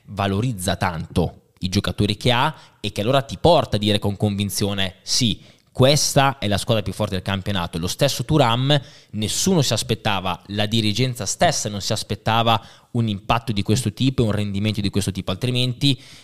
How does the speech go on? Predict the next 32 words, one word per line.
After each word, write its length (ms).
non 220
sarebbe 680
tornata 360
sul 180
mercato 520
con 220
così 260
grande 360
insistenza 720
e 60
panico, 680
che 120
poi 240
alla 140
fine 220
si 120
è 40
concretizzato 640
con 140
l'acquisto 380
di, 280
di 140
Arnautovic. 840
Pioli 840
in 140
questo 340
secondo 260
me 100
invece 360
un 160
po' 260
più, 380